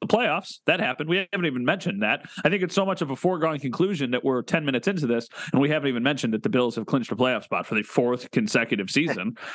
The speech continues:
Speaker 1: So I think that speaks to, like, just how high the standard is now and how big the expectations are.
Speaker 2: Yeah.
Speaker 1: Uh, yeah, no. I, but I, I never was watching that Houston Chiefs game thinking that Houston was actually going to win.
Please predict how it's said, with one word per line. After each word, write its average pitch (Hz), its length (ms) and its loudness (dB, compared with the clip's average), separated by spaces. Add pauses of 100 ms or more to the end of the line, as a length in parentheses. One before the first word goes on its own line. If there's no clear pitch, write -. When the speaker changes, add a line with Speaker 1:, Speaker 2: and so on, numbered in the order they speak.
(140)
Speaker 1:
So 120 160 4
I 117 80 0
think 135 180 0
that 143 180 2
speaks 143 340 -2
to, 135 120 4
like, 120 220 0
just 123 160 -4
how 127 180 2
high 120 220 0
the 107 80 -6
standard 120 420 0
is 165 100 0
now 170 280 -2
and 120 80 -4
how 120 180 0
big 113 300 -4
the 123 100 2
expectations 113 640 0
are. 262 160 0 (380)
Speaker 2:
Yeah. 101 240 2
Speaker 1:
Uh, 127 320 2
yeah, 147 320 0
no. 120 340 0
I, 117 280 0
but 147 160 0
I, 160 160 0
I 160 200 0
never 165 460 0
was 139 160 -2
watching 131 460 0
that 117 160 -2
Houston 117 560 0
Chiefs 120 320 0
game 135 280 0
thinking 120 440 0
that 107 140 -2
Houston 110 380 0
was 98 140 0
actually 98 300 0
going 82 160 -4
to 76 80 -6
win. 78 160 -4